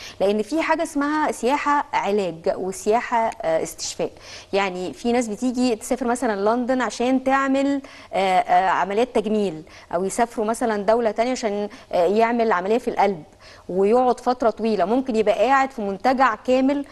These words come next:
هو عباره عن ناس بتعمل عمليات تجميل ويقعدوا لفتره الاستشفاء عشان يخفوا ويرجعوا يستعيدوا صحتهم تاني، او يبقى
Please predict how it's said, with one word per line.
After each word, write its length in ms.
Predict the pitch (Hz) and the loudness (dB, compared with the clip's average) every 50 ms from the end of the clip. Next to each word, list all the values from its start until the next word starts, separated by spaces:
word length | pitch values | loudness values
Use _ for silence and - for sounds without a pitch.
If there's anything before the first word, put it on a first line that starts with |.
| - - - - - | -16 -20 -4 0 2
هو 100 | 226 254 | 4 6
عباره 360 | 247 226 202 214 233 254 254 | 6 6 6 4 4 4 2
عن 380 | 233 185 190 220 240 247 233 220 | 0 -2 -2 -2 -2 -2 0 0
ناس 180 | 233 254 233 | 0 0 0
بتعمل 340 | 220 220 220 240 247 247 226 | 0 0 0 0 0 0 -2
عمليات 260 | 208 214 254 262 - | -2 -2 -4 -2 0
تجميل 380 | 226 196 185 208 226 269 311 277 | 0 0 0 0 0 2 2 4
ويقعدوا 340 | 240 196 185 233 247 233 220 | 4 4 2 2 2 0 0
لفتره 340 | - 247 240 233 - 208 - - | 0 -2 -2 -2 -4 -8 -8 -8
الاستشفاء 560 | 180 185 - - - 190 - - - 233 262 | -10 -12 -10 -10 -10 -10 -6 -2 -2 0 0
عشان 300 | 254 214 - - 202 196 | 0 -2 -4 -4 -6 -6
يخفوا 440 | 185 180 - 220 220 - 269 269 294 294 - - - - - - - | -8 -6 -8 -8 -6 -2 -2 -2 -2 -4 -8 -16 -20 -20 -20 -14 -6
ويرجعوا 520 | - 190 196 196 196 196 185 233 240 240 226 | -4 -2 0 0 0 2 2 2 4 4 2
يستعيدوا 360 | 226 - - 202 233 233 233 | 0 -2 -4 -4 -4 -4 -6
صحتهم 440 | - - - - - 233 - 233 202 | -8 -8 -8 -6 -6 -4 -4 -4 -4
تاني، 440 | - - 220 240 262 277 269 - 175 | -2 0 0 2 2 2 0 0 -2
او 80 | 180 | -2
يبقى 380 | 190 190 190 - 175 175 180 | -2 -4 -2 0 0 0 0